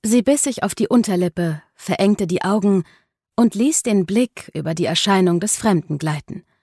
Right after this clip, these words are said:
Von Natur aus war sie eher der vorsichtige Typ.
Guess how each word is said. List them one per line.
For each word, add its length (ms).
Von 160
Natur 460
aus 300
war 120
sie 140
eher 220
der 140
vorsichtige 640
Typ. 260